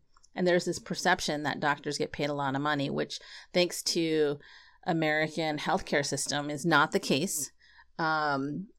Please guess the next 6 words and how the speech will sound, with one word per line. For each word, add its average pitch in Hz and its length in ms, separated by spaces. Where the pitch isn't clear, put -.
that's 165 380
an 156 220
old 156 420
myth. 165 480
And 180 640
um, 147 520